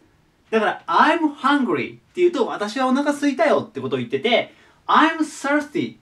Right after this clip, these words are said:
て言えば、「お、もう喉乾いちゃった私」みたいなことが言えます。いや、それがthirstyです。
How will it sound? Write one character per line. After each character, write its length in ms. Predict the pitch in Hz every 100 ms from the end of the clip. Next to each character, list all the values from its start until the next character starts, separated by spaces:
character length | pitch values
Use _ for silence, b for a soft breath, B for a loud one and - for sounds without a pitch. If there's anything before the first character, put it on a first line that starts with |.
| _
て 140 | 320 247
言 160 | 294
え 40 | 269
ば、 280 | 269 220 B B
「お、 100 | 156 175
も 140 | 147
う 20 |
喉 220 | - 339 349
乾 200 | 240 220
い 40 |
ち 60 | 196
ゃ 40 |
っ 60 | 170
た 100 | 131
私」 460 | 123 - 147 151 -
み 100 | 220
た 100 | 247
い 20 |
な 100 | 214
こ 80 | 240
と 80 |
が 120 | 330 -
言 180 | 113
え 20 | 107
ま 180 | 98
す。 80 | - - - _ _ _ _ _ _ -
い 40 |
や、 140 | - -
そ 100 | 311
れ 40 |
が 80 | 330
thirsty 560 | - - 151 - -
で 140 | - -
す。 120 | -